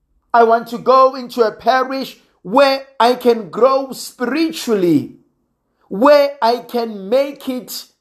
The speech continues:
a home. Those are important things. And as we grow and as we venture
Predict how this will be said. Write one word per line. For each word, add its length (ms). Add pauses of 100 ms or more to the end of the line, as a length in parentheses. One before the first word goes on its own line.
(580)
a 100
home. 720 (1600)
Those 320
are 80
important 720
things. 480 (1080)
And 100
as 220
we 200
grow 760 (320)
and 140
as 240
we 100
venture 880